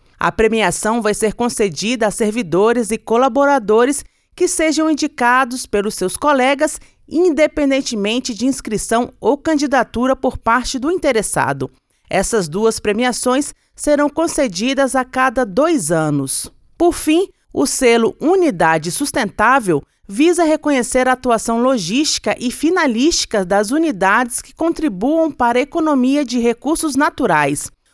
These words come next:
O selo será concedido anualmente, considerando o ciclo de janeiro a dezembro em uma das seguintes categorias: ouro, prata e bronze.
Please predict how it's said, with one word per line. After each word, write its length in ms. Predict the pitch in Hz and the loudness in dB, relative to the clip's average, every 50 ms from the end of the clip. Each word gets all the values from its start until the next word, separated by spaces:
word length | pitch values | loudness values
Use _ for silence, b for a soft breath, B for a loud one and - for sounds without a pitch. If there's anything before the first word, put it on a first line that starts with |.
| _ _ | _ _
O 100 | - 160 | -8 -6
selo 400 | 156 - - - 214 220 220 226 | -6 -4 0 4 4 4 4 2
será 280 | 208 - 220 196 202 202 | 0 0 0 2 2 0
concedido 680 | 202 - 214 202 - 214 185 165 156 196 202 175 233 - - | 0 -2 -6 -4 -2 -2 -2 -2 0 -2 -2 -2 -2 -6 -4
anualmente, 880 | - 233 302 349 349 339 330 311 294 247 220 233 262 302 285 - 330 - _ _ _ _ _ _ _ | -2 0 2 2 4 4 4 4 4 4 2 2 0 0 0 -2 -4 -6 _ _ _ _ _ _ _
considerando 800 | - 339 381 359 - 359 262 285 294 254 226 254 285 294 254 294 | -2 -2 0 0 0 -2 0 2 2 4 4 4 2 2 0 -2
o 20 | |
ciclo 500 | - - - 262 269 277 277 - 285 277 | -4 -4 -2 -2 -2 -2 0 0 -2 -2
de 200 | 247 208 240 240 | -2 -2 -2 -2
janeiro 720 | 214 202 285 302 285 247 226 226 262 302 339 330 294 226 180 | 0 0 2 2 2 2 2 2 2 2 2 0 2 2 2
a 80 | 180 | 2
dezembro 680 | 185 208 247 254 226 196 240 254 269 285 262 311 320 b b b b b | 2 2 2 0 0 0 0 0 0 0 0 -2 -4 b b b b b
em 180 | - 247 277 285 | -2 0 2 2
uma 200 | 311 302 294 302 | 2 2 2 2
das 240 | 285 240 285 302 - | 2 2 2 0 0
seguintes 480 | - 311 285 233 254 330 392 392 - - | 0 -2 -4 -2 -2 -2 -2 -2 -4 -2
categorias: 880 | - 311 302 - 285 247 233 214 196 170 170 160 151 143 143 - - - _ _ _ _ _ - | -2 -2 0 0 -2 0 2 2 2 2 0 0 0 0 -2 -4 -8 -12 _ _ _ _ _ -2
ouro, 480 | - 202 226 254 285 311 320 349 359 - - _ - | 2 2 4 4 4 2 2 0 0 -2 -6 _ -2
prata 420 | 240 220 226 247 277 294 - 330 | 0 2 2 2 2 0 -2 -2
e 60 | 320 | -4
bronze. 580 | 233 175 180 170 156 151 156 143 147 135 127 | -2 0 0 0 0 0 0 -2 -4 -6 -10